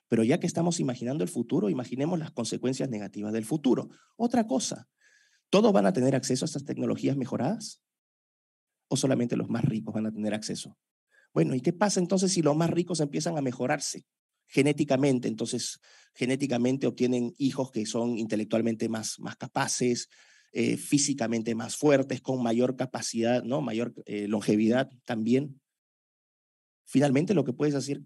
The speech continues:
hacer es crear una subespecie. Así como ocurre con los pollos, la década de los cincuenta los pollos pesaban un kilo doscientos, este, ochocientos gramos, ahora pesan dos kilos cuatrocientos, son, es otra especie. ¿De qué igualdad me hablan?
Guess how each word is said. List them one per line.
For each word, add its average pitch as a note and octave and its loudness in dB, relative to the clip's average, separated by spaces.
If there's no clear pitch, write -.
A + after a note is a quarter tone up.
hacer D#3+ -2
es E3+ -4
crear C#3 -4
una C3+ -4
subespecie. - -2
Así - 0
como F#3 4
ocurre F#3 2
con F3 2
los C3+ 0
pollos, E3+ 0
la A#2+ 0
década D#3 0
de D3 2
los B2+ -2
cincuenta D3 -4
los - -6
pollos C#3 4
pesaban C3 0
un B2+ -4
kilo B2+ 0
doscientos, B2 -2
este, G#2+ -4
ochocientos A#2 2
gramos, D3 0
ahora D3+ -4
pesan D#3 -4
dos D3 -6
kilos C#3+ 4
cuatrocientos, C#3+ 0
son, D#3 -8
es - 0
otra A#3+ 2
especie. - -6
¿De C3+ 4
qué D#3+ 4
igualdad E3+ 4
me C#3+ 0
hablan? C#3+ 0